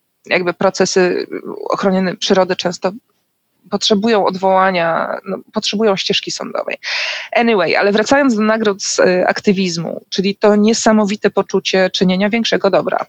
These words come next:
czegoś, co pozwala przekroczyć siebie jako jednostkę, to jest wielka nagroda i nie da się podkreślić bardziej,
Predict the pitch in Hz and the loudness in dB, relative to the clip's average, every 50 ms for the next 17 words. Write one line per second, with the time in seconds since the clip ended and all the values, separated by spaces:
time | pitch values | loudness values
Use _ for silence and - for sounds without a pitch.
0 | _ _ - - 190 185 190 - 226 - - - 202 - 190 - - 190 202 202 | _ _ -4 0 0 0 2 2 0 0 0 -4 0 0 0 2 4 2 2 2
1 | - - 185 - - 196 - 214 196 - - - 196 180 190 185 180 175 - 170 | 2 -2 -2 0 0 0 0 -2 -2 -2 0 0 0 0 2 0 0 0 0 0
2 | 165 165 165 - - - 175 - - - - 170 180 196 220 262 262 _ _ _ | -2 -2 -2 -4 -8 -8 -10 -10 -10 -4 -2 0 0 0 -2 -4 -8 _ _ _
3 | _ _ _ _ _ _ _ _ _ - - 190 202 214 226 240 233 220 214 220 | _ _ _ _ _ _ _ _ _ 0 2 4 4 4 2 2 2 2 0 0
4 | 208 - - - - - 160 175 180 180 180 180 180 - - 175 175 175 180 - | -2 -4 -10 -14 -16 -10 -6 -2 0 2 2 0 0 2 2 4 4 4 2 0
5 | 175 160 165 165 175 165 170 165 175 170 180 - 180 170 170 175 175 190 185 - | 0 0 2 2 2 2 2 4 2 2 2 2 -2 -2 -4 -2 -2 -2 0 2
6 | - 175 175 175 _ _ _ _ _ _ - - - 175 170 - - - 175 160 | 2 2 2 0 _ _ _ _ _ _ -10 -2 2 2 2 2 2 -2 -2 -2
7 | 165 151 - 165 165 160 156 156 165 180 208 220 220 | 0 2 2 4 4 4 2 2 0 0 0 0 -2